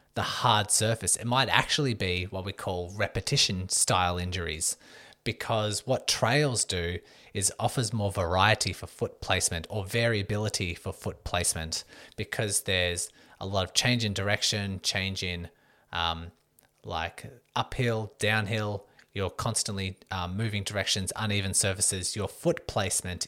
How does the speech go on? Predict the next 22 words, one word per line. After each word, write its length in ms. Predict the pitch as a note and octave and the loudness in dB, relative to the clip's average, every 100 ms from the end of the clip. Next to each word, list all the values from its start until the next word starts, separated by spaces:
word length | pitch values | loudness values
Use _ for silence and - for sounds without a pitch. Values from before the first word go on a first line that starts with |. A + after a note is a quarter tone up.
| - | -8
is 220 | G2+ F#2 | -8 -8
varied, 600 | F2+ A2 A2 F#2+ D#2+ E2 - _ - - - _ | -4 -2 0 -2 -6 -10 -16 _ -20 -20 -20 _
whereas 560 | A2 G2+ G2+ F#2+ F#2 - - _ _ _ | -2 2 2 0 -2 -4 -6 _ _ _
often 580 | D#3+ - - F2 F2+ F#2+ - - | 2 2 0 -2 0 -4 -8 -6
when 220 | G2 G2 | -2 -2
you 80 | F#2+ | 0
go 200 | G2 F2+ | 0 0
to 260 | - F2+ - | -2 -4 -2
asphalt, 560 | G#2 - G#2+ G#2 G2 F2 | 0 2 2 0 -2 -4
road, 520 | G2+ G#2 G2+ G2 - - - - | 0 2 2 -2 -6 -14 -10 -2
um, 440 | F2 E2+ E2+ E2+ - - - - - - | 0 0 -2 -8 -12 -12 -12 -12 -14 -4
you 60 | |
know, 120 | G2 F#2 | 0 0
footpath, 920 | - D3 - C#3 A#2 A2 G#2+ - - - - | 2 2 4 4 6 4 2 -4 -14 -12 -4
and 220 | F#2+ F#2 | -2 0
you're 120 | F#2 | -2
training 520 | - - A2+ G2 F#2+ | -4 -4 0 0 -2
for, 160 | F2+ G2 | -4 -2
say, 240 | - F#2 | 0 0
a 80 | F2+ | 0
road 300 | F#2+ F#2+ F2+ | 0 0 0
marathon, 720 | F#2 G#2+ A2 - G#2 G2+ G2 | 0 4 4 2 -2 -2 -4